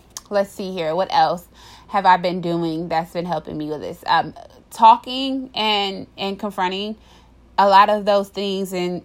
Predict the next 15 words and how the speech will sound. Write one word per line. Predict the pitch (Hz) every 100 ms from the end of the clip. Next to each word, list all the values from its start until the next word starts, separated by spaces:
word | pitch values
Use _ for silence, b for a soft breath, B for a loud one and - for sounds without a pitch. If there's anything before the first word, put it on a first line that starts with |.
| -
and | 196 202 196 196
not | 226 254
necessarily, | 247 247 233 233 220 208
like, | 196 196
talking | - 202 - 208
to | -
the | 180
people, | 165 302 427 359 233
but | 214
also | 208 247 285 302
talking | 277 269 269 262
to | 269
myself | 220 214 233 220
and | 214 196
getting | 190 202 190